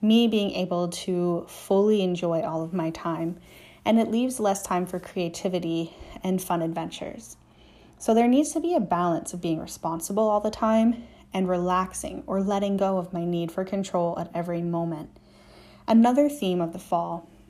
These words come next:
is letting go. And this has always been a challenge for me my whole life. I continuously work on this,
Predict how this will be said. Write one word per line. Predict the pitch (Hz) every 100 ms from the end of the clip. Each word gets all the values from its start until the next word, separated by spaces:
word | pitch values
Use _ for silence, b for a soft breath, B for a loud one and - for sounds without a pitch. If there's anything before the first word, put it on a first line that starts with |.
| -
is | 190
letting | 190 170 170 175
go. | 185 165 - - - B B B B B B
And | 202 214
this | 262 285
has | 285
always | 190 165 160
been | 160
a | 165
challenge | - - - 175
for | -
me | 190 202
my | 190
whole | 170 190 180
life. | 175 - - - B B B B
I | 196 190 185
continuously | - 220 - 240 233 226 226 214
work | 185 185
on | 175 175
this, | 190 196 - -